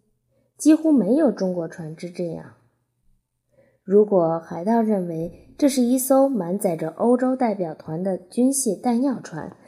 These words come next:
那么他们继续追逐的热情可能会大减。”福军打扮成最不像中国人的中国人，衣服是和一个船员互换的。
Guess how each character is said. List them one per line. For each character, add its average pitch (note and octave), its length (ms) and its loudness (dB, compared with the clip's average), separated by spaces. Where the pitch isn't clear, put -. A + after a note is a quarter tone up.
那 G#3+ 160 4
么 E3 220 -2
他 B3+ 140 0
们 B3 160 4
继 B3+ 180 2
续 F#3+ 180 -4
追 B3 220 0
逐 F#3 160 -6
的 F3 80 -4
热 A#3+ 200 2
情 G3+ 240 -4
可 G#3 160 -14
能 D3+ 160 -10
会 A#3 140 -4
大 A#3 240 -2
减。” - 260 -10
福 G3 160 0
军 A3+ 440 4
打 F3 160 -2
扮 F3 240 -2
成 E3+ 320 -8
最 B3 180 2
不 A3+ 140 -4
像 F3+ 260 -4
中 B3 220 0
国 F#3 160 -2
人 D#3 180 -8
的 D#3+ 120 -10
中 G3+ 240 -4
国 F#3 180 -8
人， - 240 -16
衣 D4+ 240 6
服 G3 320 -4
是 - 140 0
和 G3 220 0
一 F3 160 -2
个 G3 120 -2
船 E3+ 260 -8
员 D#3+ 160 -8
互 F#3 180 -8
换 F#3+ 340 -6
的。 - 120 -16